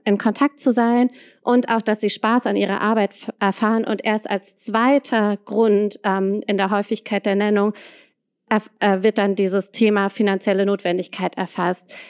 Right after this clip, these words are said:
Also das ist ganz wichtig, wenn wir darüber sprechen, wie wollen wir Menschen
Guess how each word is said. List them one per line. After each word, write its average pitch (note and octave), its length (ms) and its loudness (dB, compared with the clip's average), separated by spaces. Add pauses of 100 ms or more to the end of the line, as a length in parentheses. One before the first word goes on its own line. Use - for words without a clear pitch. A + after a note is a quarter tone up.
Also G#3 180 0
das A3+ 180 0
ist A#3+ 140 0
ganz A#3 280 -2
wichtig, C4 340 2
wenn G#3+ 180 2
wir G#3 100 2
darüber G#3 360 0
sprechen, A3+ 520 0
wie A#3 180 2
wollen G#3 300 2
wir G3 120 0
Menschen G#3 560 0